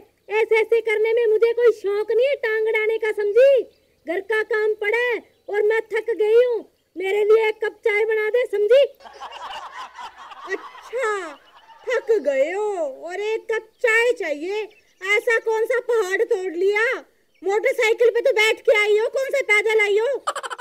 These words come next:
Speaker 1: हाँ, मैं पैदल तो नहीं चल के आई, लेकिन जो चने के खेत में घास उग रहा था ना,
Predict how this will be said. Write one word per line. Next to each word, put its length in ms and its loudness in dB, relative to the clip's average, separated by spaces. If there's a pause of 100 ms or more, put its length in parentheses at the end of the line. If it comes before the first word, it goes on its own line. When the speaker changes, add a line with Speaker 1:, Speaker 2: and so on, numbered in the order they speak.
(760)
Speaker 1:
हाँ, 460 -8 (480)
मैं 200 -6
पैदल 480 -4
तो 200 -2
नहीं 160 2
चल 200 0 (100)
के 160 -4
आई, 180 -2 (460)
लेकिन 460 -4
जो 200 -2
चने 320 -4
के 160 -6
खेत 320 -8
में 180 -10
घास 340 -8
उग 140 -4
रहा 180 -4
था 180 -10
ना, 180 -6